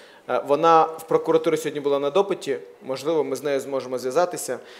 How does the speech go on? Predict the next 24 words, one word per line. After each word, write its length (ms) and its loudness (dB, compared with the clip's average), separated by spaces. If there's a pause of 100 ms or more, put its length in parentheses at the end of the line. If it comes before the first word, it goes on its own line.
(160)
і 80 -6
переговорити. 720 2 (540)
М, 80 -4
це 180 2
один 300 2
з 40 2
активістів, 800 -4
е, 380 2 (180)
Євромайдану, 640 0
один 260 -6
з 60 -4
активістів, 580 -6 (260)
ну, 80 -8
який 200 -8
працює 340 -6
в 40 -12
центрі 400 -6
Ю 60 4
Ей. 80 4
Можливо, 380 0
вона 260 -2
нам 140 -6 (220)
с-, 160 -12 (200)
скаже, 480 0